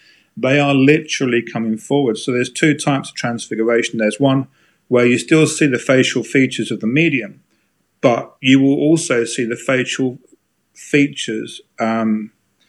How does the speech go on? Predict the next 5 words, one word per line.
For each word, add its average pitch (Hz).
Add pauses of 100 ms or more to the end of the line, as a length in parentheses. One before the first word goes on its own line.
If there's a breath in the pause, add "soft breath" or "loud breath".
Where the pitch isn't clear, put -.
(600 loud breath)
but 123 (280)
they, 147
they 147
will 139
change. 120